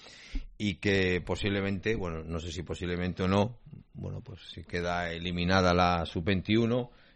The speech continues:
eh, Roca vendrá mucho antes.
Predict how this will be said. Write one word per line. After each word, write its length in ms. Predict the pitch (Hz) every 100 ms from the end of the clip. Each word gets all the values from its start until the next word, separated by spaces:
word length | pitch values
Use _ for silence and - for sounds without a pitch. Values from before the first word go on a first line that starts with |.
| -
eh, 240 | 90 85 87
Roca 300 | 92 92 104
vendrá 720 | 92 90 87 82 80 78 82 - -
mucho 360 | 92 92 101
antes. 460 | 131 123 80 - -